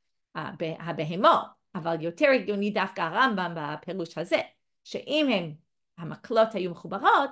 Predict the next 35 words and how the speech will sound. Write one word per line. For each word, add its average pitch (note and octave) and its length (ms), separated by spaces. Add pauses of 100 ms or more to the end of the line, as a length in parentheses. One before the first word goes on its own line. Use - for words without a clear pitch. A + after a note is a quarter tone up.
אז A3 180
רואים G3+ 240
אותם G3 200
כחלק F#3+ 480
אינטגרלי E3 560
של - 180
הקרון, D4+ 440 (320)
והם F3+ 120
מוחים F3+ 300
יחד E3 260
עם D3+ 80
הקרון, D4 440 (480)
ואם F3 160
לא, F#3 240
לא, A#3+ 140 (560)
אפילו E4+ 460
אפשר A3 280
להסביר B3 440
את C4 100
זה G#3 80
אם G3+ 240
נגיד G3 300
שהם F3 200
בהמות. G3+ 420 (240)
אם E3+ 40
הבהמות E3+ 480
קשורות, F4 560 (120)
אז G#3 320
אולי E3 280
זה - 120
כן - 200
כלול D3+ 320
בתוך - 340
המכר. - 340 (1300)
כן, - 100